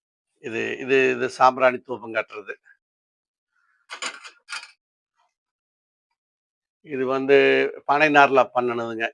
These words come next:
இது கீழே சட்டி, பாத்திரங்களுக்கு அடி வைக்கிற தக்கைன்னு சொல்லுவாங்க இது பேரு. அருகாமனை. அருகாமனை. இதெல்லாம் எங்க ஊர் ஆசாரியார்கள்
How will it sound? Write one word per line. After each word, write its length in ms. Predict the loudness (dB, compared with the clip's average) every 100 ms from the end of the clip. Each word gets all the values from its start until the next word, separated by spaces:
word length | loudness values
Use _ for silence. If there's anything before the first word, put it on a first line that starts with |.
| -10
இது 180 | -10 -10
கீழே 340 | -6 -2 0 0 -2 -8 _ _ _ _ 0
சட்டி, 380 | 2 2 0 -4 -4 -16 _
பாத்திரங்களுக்கு 540 | 2 2 2 -2 -2 -2
அடி 160 | -2 -6
வைக்கிற 380 | -10 -10 -10 -4 2
தக்கைன்னு 600 | 2 0 _ 0 0 -2
சொல்லுவாங்க 400 | -10 -10 -12 -14
இது 120 | -20 -16
பேரு. 220 | -16 -16 _ _ _ _ _ _ -4
அருகாமனை. 600 | 0 2 0 0 -4 -8 _ _ _ _ _ _ _ _ _ _ _ _ _ _ _ _ _ _ _ _ _ _ _ _
அருகாமனை. 520 | -20 -18 -20 -20 -20 _ _ _ _ _ _ _
இதெல்லாம் 220 | 0 4
எங்க 160 | 4 4
ஊர் 160 | 2 4
ஆசாரியார்கள் 760 | 4 4 4 6 6 4 2